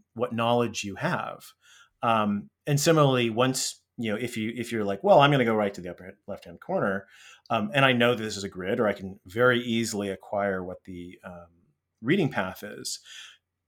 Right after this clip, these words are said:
proficient readers will have a fairly directed reading path, and they can read fairly smooth and fairly quickly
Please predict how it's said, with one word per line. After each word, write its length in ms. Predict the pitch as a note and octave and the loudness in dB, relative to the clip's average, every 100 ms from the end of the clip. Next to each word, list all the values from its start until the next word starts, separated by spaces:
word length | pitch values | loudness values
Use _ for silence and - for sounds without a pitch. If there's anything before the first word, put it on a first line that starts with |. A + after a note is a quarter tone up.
| _ _ | _ _
proficient 640 | - D3 D3+ F3+ D#3+ C#3 - | -2 2 4 4 4 2 -4
readers 640 | B2+ D#3+ C3+ G#2 A2 - | 0 2 2 0 -6 -6
will 120 | A#2 | -4
have 120 | A#2+ A#2+ | -2 -2
a 40 | |
fairly 420 | - C3+ C#3+ D3+ | -2 2 4 4
directed 640 | C#3 A2+ G2+ G2+ - G#2 | 2 -2 -2 -2 -4 -8
reading 260 | A2 E3 F2+ | -6 -6 -6
path, 420 | - - G1+ - | -10 -14 -14 -16
and 140 | - G#2+ | -10 -8
they 80 | G#2 | -6
can 180 | G#2+ | -8
read 240 | G2+ G2 F#2 | -8 -8 -10
fairly 340 | - G2 F#2+ | -10 -10 -10
smooth 400 | F2+ - B2 A#2 | -10 -4 -4 -4
and 120 | G#2+ | -6
fairly 220 | G2 F2+ F2 | -10 -14 -10
quickly 600 | - G3+ G#2+ G2 F#2 | -8 -8 -8 -8 -8